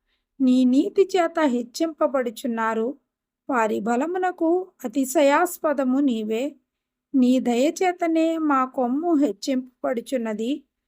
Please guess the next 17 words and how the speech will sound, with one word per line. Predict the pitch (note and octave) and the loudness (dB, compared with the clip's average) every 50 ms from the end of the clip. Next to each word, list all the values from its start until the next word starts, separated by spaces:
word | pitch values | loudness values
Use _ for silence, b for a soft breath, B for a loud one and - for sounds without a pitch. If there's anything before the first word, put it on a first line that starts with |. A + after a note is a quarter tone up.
| _ _ _ _ _ - C#4 | _ _ _ _ _ -4 0
మా | C4 A#3+ A#3+ | 0 0 0
కేడెము | A#3+ - C4+ B3+ C4 D#4 D4 F4+ F4 E4 E4 E4 E4+ F4 E4 | -2 0 0 2 2 4 2 2 0 2 0 0 0 2 0
యెహోవా | C#4 A#3 A#3 A3 G3 A#3+ B3+ B3 B3 B3 B3 B3 | 2 2 0 0 0 0 0 0 2 2 2 0
వశము. | B3 A#3 A3+ A3+ A3+ - B3+ A3+ A3+ A#3+ C4+ D4+ - _ _ _ _ _ _ _ _ _ _ - | 0 0 -4 -4 -4 -6 -6 -4 -2 -2 -2 -4 -4 _ _ _ _ _ _ _ _ _ _ -6
మా | C#4 B3+ A#3+ A#3+ A#3+ A#3 | -4 0 0 2 2 2
రాజు | A#3 A#3+ B3 D4 E4+ F4+ - F#4 E4 C4 C4+ D4 | 2 4 4 4 4 4 2 2 2 2 2 0
ఇస్రాయేలు | C4 A#3+ A3 A#3 - B3 A#3+ B3 D4+ E4+ F4+ F4 E4+ E4 E4 | -2 -4 -4 -6 -4 0 2 2 2 2 2 2 2 0 -2
పరిశుద్ధ | E4 - C#4+ A#3+ A3+ A3+ G#3+ - D#4 D4 A#3 D4 | -2 -2 -2 -2 -2 -4 -4 -4 -4 -4 0 0
దేవునివాడు. | D4 C4+ C4+ B3+ A#3+ A#3 A3+ A#3 A#3 A#3 A3+ A3+ A3 A3 G#3 G#3 A3 C#4 D#4+ - _ _ _ _ _ _ _ _ _ _ - | 0 0 0 0 -2 -2 -2 -4 -6 -4 -4 -2 -2 -2 -2 -2 -4 -4 -6 -8 _ _ _ _ _ _ _ _ _ _ -6
అప్పుడు | C4+ B3+ - _ - F#4+ G4 G4 F4+ D#4+ C4 C4 C#4+ D#4 E4 | -6 -6 -4 _ 0 2 4 4 4 4 2 2 0 0 -2
నీవు | C#4+ B3 A#3+ A#3+ A#3+ B3 A3+ A#3 A#3 A#3 A#3+ A#3+ | -2 0 0 0 -2 -2 -2 -2 -2 -2 -4 -4
దర్శనమున | G3 G#3+ A#3 A#3 A#3+ B3 - - F#4 F4 F4+ F4+ F4 F4 F4 E4+ E4+ E4 D#4+ | -4 -4 -4 -4 -4 -6 -8 -8 -6 -4 -4 -2 -2 -2 -2 -2 0 0 0
నీ | D#4 D4+ D4 D4 | 0 0 0 0
భక్తులతో | C4+ A#3 A3 G#3 - _ - D#4+ D4 C#4+ C#4 C#4 D4 C4+ C4+ | 0 -2 -4 -6 -6 _ -8 -4 -2 -2 -2 -2 -2 -2 -2
ఇట్లు | C4+ B3 B3 - - B3 C4+ | -2 -4 -8 -8 -4 -4 -4
సెలవు, | C#4 C#4 - C4+ A#3 A3 A#3 A#3 A#3+ D4 D#4+ D#4 - _ _ _ _ _ _ _ _ _ _ _ - | -2 0 0 0 0 0 -2 -4 -2 -4 -4 -4 -6 _ _ _ _ _ _ _ _ _ _ _ -10
సెలవిచ్చియుంటివి. | - - D#4 B3 A#3 A#3+ C4+ D#4+ F4 F4 - - E4 D4+ C#4 C#4 B3+ B3+ C4 C4 A3 A3 A#3 C4+ E4 - | -2 2 2 4 4 2 2 2 0 0 0 0 2 4 4 4 2 0 -2 -2 -4 -2 -2 -2 -4 -4